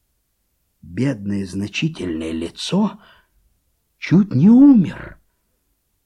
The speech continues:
Он сам даже скинул поскорее с плеч шинель свою и закричал кучеру не своим голосом: "Пошел во весь дух домой!"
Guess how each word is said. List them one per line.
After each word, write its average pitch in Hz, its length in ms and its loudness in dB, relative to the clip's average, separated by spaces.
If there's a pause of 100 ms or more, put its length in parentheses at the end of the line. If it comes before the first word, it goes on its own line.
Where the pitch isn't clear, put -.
(200)
Он 151 160 2
сам 170 340 0
даже 120 220 -4
скинул 127 420 -2
поскорее 160 460 -2
с - 140 -14
плеч 185 340 -2
шинель 196 420 2
свою 131 440 -4 (300)
и 151 80 -2
закричал 180 600 2
кучеру 226 400 0
не 214 160 2
своим 220 420 4
голосом: 160 600 0 (520)
"Пошел 262 520 2
во 254 120 4
весь 269 300 0
дух 277 340 2
домой!" 311 540 4